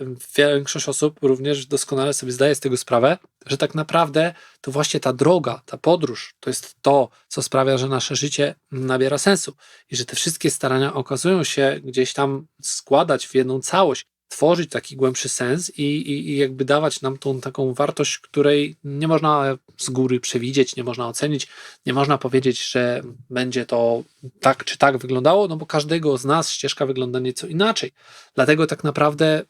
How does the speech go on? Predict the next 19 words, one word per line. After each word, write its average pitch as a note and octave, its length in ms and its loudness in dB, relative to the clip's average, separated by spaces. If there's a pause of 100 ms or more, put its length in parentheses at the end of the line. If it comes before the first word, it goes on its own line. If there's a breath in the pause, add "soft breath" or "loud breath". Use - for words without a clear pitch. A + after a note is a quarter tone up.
te C#3+ 100 -6
porażki, D3 540 -2
które - 220 -12
nam B2+ 140 -2
się - 140 -4
przytrafiają, D#3 720 0 (320)
to C#3+ 320 4 (400 loud breath)
coś, E3+ 400 2
co D3+ 220 2
jest D3 320 0 (300)
czasami C#3 580 0 (180)
zbawienne, C3+ 580 2
czasami B2+ 600 -2
bez A#2+ 160 -4
tego A#2+ 400 0 (360)
nie C3 180 2
można C3 320 4
docenić C3 460 -2
nawet B2+ 280 0